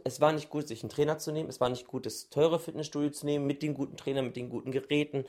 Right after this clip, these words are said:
mit dem, mit dem Wellnessangebot. Und es war nicht gut, dass ich das für mich gemacht habe, weil, oh, war ja nicht gut." Doch, das war gut, du gehst auf dein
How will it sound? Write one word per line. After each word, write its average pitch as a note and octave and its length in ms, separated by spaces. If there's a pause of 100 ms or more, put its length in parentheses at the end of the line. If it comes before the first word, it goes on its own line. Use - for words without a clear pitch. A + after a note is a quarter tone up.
(280)
mit A#2+ 140
dem, B2 260
mit B2 200
dem C3 160
Wellnessangebot. B2 880 (560)
Und D3+ 120
es D3+ 120
war D#3 100
nicht D3+ 160
gut, D3 160
dass C#3 80
ich C3 60
das C3+ 140
für C3+ 60
mich C3 140
gemacht C#3 300
habe, B2 100
weil, B2 400
oh, B2+ 320
war A2+ 100
ja A2+ 120
nicht A#2+ 200
gut." - 240 (1400)
Doch, G#3+ 200
das C#3+ 300
war G#3+ 240
gut, - 280
du C3 60
gehst F3 200
auf - 100
dein C#3+ 240